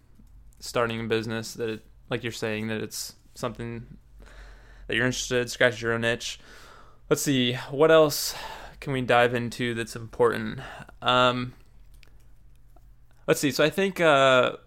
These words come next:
especially with what we're trying to do, and probably people that are listening, you know, people that are wanting to bootstrap ideas and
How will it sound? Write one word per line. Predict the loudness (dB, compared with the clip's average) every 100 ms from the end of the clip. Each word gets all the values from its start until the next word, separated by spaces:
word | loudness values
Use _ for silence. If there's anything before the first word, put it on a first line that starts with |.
| -20 _ _ _ _
especially | -18 -2 0 0 0
with | 2 2 0
what | -2 -4 -6
we're | -6 -2 0
trying | -2 -4 -4
to | -4
do, | -4 -2 -2 -2
and | -2 -6 -10 -10
probably | -2 0 2 0 -2
people | -8 -10 -4 -4 -4 -8 -14 -12
that | -6 -2
are | -4 -6 -8
listening, | -6 -6 -6 -4 -6 -8 -16 -20 -20 -20 -16
you | -6
know, | -4 -2 -4 -10
people | -6 -2 0
that | 4
are | 4 4
wanting | 2 0 -2
to | -4
bootstrap | -4 -4 -4 -4 0 0 2
ideas | 0 0 -4 -6 -4 -4 -4 -6 -8 -8 _ -20 _
and | -6 -2 -2 -4 -6 -10